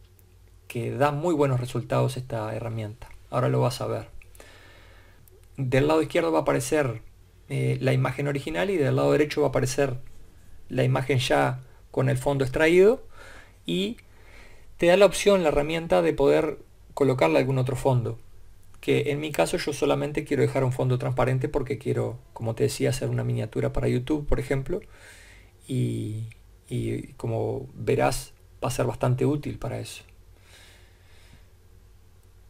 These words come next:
Bueno, del lado derecho, como te digo, está la imagen sin el fondo. Como ves, acá habían unos juguetes de mis hijas,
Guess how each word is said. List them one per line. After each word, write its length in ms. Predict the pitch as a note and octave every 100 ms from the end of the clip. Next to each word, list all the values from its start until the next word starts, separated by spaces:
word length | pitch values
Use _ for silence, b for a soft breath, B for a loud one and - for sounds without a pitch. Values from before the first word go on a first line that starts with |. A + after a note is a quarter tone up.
| -
Bueno, 360 | F3+ B2 A#2 B2 - - -
del 180 | B2+ B2
lado 140 | B2+ C3
derecho, 280 | D3 D3
como 200 | B2+ A#2+
te 80 | A#2+
digo, 200 | B2+ C3
está 440 | B2 C3 B2 A#2 C3 - - - - - -
la 220 | B2 A#2+
imagen 640 | B2 B2 B2+ B2 A#2 B2 - - -
sin 280 | - - D3
el 120 | B2+
fondo. 480 | B2+ D#3+ D#3+ E3 A#3+ - - - - - _ - b b b - - - - - - _ - - - -
Como 300 | - B2+ B2+
ves, 280 | D#3 C#3+ -
acá 280 | B2+ B2+ C#3+
habían 260 | C#3 C#3 C3
unos 240 | B2+ B2
juguetes 420 | - B2 B2+ A#2+
de 80 | A2+
mis 240 | A#2 -
hijas, 540 | F#3 F3+ F#3 D3+ -